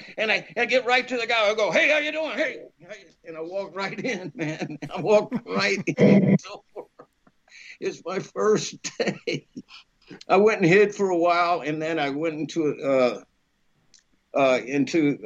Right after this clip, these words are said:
a building. It was the Lucille Ball building, and, uh,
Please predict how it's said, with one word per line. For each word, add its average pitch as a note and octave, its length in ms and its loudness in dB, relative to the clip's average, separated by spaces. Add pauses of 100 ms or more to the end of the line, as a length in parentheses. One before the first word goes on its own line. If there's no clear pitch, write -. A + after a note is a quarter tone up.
a C#3+ 100 0
building. C#3+ 460 4
It C#3+ 60 2
was A#2 140 -6
the C3 80 0
Lucille D#3+ 440 2
Ball D3 440 4
building, B2 520 0 (120)
and, A2+ 300 -8
uh, A2 260 -2